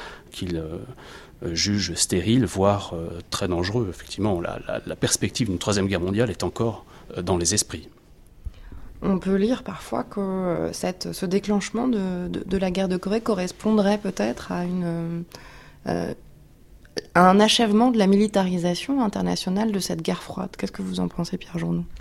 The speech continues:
Speaker 1: La guerre de Corée n'a pas été une sinécure, loin de là, pour les États-Unis. C'est la première, euh,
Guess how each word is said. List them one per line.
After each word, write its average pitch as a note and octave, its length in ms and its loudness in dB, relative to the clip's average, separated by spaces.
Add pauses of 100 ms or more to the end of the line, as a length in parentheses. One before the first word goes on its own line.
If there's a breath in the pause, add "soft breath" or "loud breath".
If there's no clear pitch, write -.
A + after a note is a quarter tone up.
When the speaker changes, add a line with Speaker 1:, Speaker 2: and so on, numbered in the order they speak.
(480 loud breath)
Speaker 1:
La G#2 80 2
guerre A2+ 160 4
de G#2 80 4
Corée A2+ 220 4
n'a G2+ 100 4
pas F#2+ 160 0
été F#2+ 140 -4
une F2+ 100 0
sinécure, G2 480 2
loin F#2 120 4
de G2 60 4
là, G2+ 140 0
pour - 180 -8
les E2+ 140 -4
États-Unis. F#2+ 560 2 (440 loud breath)
C'est - 220 2
la F2+ 80 -2
première, G#2+ 760 2
euh, E2+ 280 -2